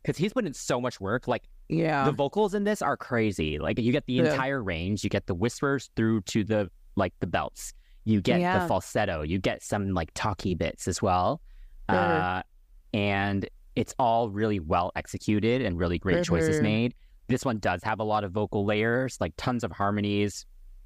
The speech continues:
Speaker 1: and, like, whispers behind the ad libs,
Speaker 2: Yeah.
Speaker 1: behind, you know,
Speaker 2: Yeah.
Speaker 1: the trills and stuff. Um, so yeah, really, really cool in that way. And I do think it's,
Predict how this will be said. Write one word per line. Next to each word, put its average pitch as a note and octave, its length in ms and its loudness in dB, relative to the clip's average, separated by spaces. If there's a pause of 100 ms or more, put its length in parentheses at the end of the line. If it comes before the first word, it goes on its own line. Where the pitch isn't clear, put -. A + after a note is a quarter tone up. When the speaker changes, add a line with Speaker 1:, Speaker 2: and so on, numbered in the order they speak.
(440)
Speaker 1:
and, A2 80 2
like, F2+ 160 -2
whispers A#2+ 400 -2
behind G#2+ 340 -2
the A2+ 160 -2
ad B2+ 220 -2
libs, F#2+ 200 0
Speaker 2:
Yeah. D#3+ 140 2
Speaker 1:
behind, G#2+ 400 0
you A2 120 0
know, C3+ 120 4
Speaker 2:
Yeah. A#3 160 2
Speaker 1:
the G#3 60 0
trills A2+ 340 0
and E2+ 100 -6
stuff. D#2 240 -4 (360)
Um, F#2+ 480 0
so - 160 0
yeah, G#2 260 0
really, D3 540 2
really A2 400 0 (300)
cool A2+ 500 2
in A2+ 160 2
that A2 160 0
way. A#2 380 2
And F#2+ 180 2
I F#2+ 60 2
do G#2+ 180 0
think A#2+ 180 -2
it's, - 220 -4